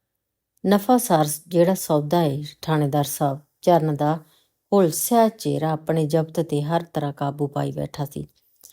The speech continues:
"ਉਹ ਇਸ਼ਤਿਹਾਰੀ ਆਜ਼ਾਦ ਦੇ ਦੇ, ਤੁਹਾਡੇ ਕੋਲ ਹਮੇਸ਼ਾ ਆਉਂਦਾ ਹੈ, ਸਾਰਾ ਇਨਾਮ ਤੇਰਾ, ਮੈਨੂੰ ਵੱਡੇ ਮਹਾਰਾਜ ਦੀ ਸਹੁੰ, ਮੈਂ ਤਾਂ ਇੰਸਪੈਕਟਰ ਬੱਟ 'ਤੇ ਪਿਆ ਉਦੋਂ ਹੀ।"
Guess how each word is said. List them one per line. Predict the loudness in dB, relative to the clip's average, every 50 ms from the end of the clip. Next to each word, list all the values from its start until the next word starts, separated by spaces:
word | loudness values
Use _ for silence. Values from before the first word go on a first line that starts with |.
| _ _ _
"ਉਹ | 0 0
ਇਸ਼ਤਿਹਾਰੀ | 0 0 -2 -2 0 2 4 4 4 4 4 2 2
ਆਜ਼ਾਦ | 0 0 2 4 4 4 4 2 0 -2
ਦੇ | -4 -2 -2 -4 -4
ਦੇ, | -4 -8 -12 -14 -14 _ _ _ _ _ _ _ _ _ _ _ _ _ _ _ _ _ _ _
ਤੁਹਾਡੇ | 4 4 4 6 4 2 0
ਕੋਲ | 2 0 0 0
ਹਮੇਸ਼ਾ | 2 2 2 2 2 0 0 -2 -2
ਆਉਂਦਾ | -2 -2 -4 -6 -10 -14
ਹੈ, | -18 _ _ _
ਸਾਰਾ | -14 -6 0 2 4 4 4 2
ਇਨਾਮ | 0 0 0 0 0 -2 -2 -4
ਤੇਰਾ, | -4 -6 -6 -6 -8 -10 -16 -18 _ -2
ਮੈਨੂੰ | 0 2 2 2 2
ਵੱਡੇ | 2 2 0 2 2 2 2 0 -2 -8 -20 _ _ _ 0
ਮਹਾਰਾਜ | 0 2 4 4 4 4 4 2 0
ਦੀ | 0 -4 -6
ਸਹੁੰ, | -6 -6 -8 -8 -10 -10 -14 _ _ _ _ _
ਮੈਂ | 0 0 0 2
ਤਾਂ | 0 0
ਇੰਸਪੈਕਟਰ | -2 -2 -2 2 2 2 2 2 -2 -6 -6
ਬੱਟ | 0 0 0 0 0 -4 -8
'ਤੇ | -4 -4 -4
ਪਿਆ | -4 -4 -6 -6 -6 -8 -10 -14 -16 -20 _ -4
ਉਦੋਂ | -2 -2 0 0 -2 -4
ਹੀ।" | -4